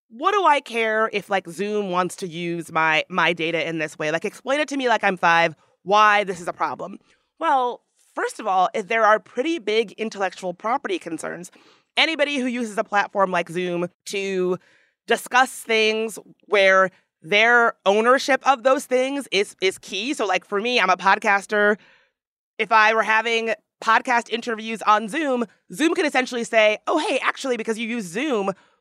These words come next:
we could have the rights to what you talk about in this episode. You no longer have the rights." We've talked about how folks like Sarah Silverman are suing companies like Open A I for intellectual property threats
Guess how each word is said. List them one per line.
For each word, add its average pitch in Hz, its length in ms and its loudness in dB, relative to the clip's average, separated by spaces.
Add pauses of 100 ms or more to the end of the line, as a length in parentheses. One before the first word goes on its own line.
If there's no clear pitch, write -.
(100)
we 277 200 0
could 320 420 -2
have 233 280 2
the 247 100 0
rights 220 300 0
to 233 100 0
what 202 140 -2
you 208 80 -8
talk 208 220 -4
about 202 180 2
in 202 60 -2
this 208 100 -4
episode. 208 420 -2
You 214 60 -8
no 208 140 2
longer 190 240 0
have 185 160 0
the 170 80 -2
rights." 190 340 0 (240)
We've 269 180 -6
talked 277 280 -2
about 277 180 2
how 220 360 2
folks 226 300 -2
like 233 200 2
Sarah 233 260 0
Silverman 208 600 -2
are 180 100 -10
suing 233 380 -8
companies 196 440 -8
like 196 200 -6
Open 208 260 -4
A 185 160 0
I 196 340 2
for - 120 -6
intellectual 202 500 -6
property 214 420 -2
threats 170 360 -2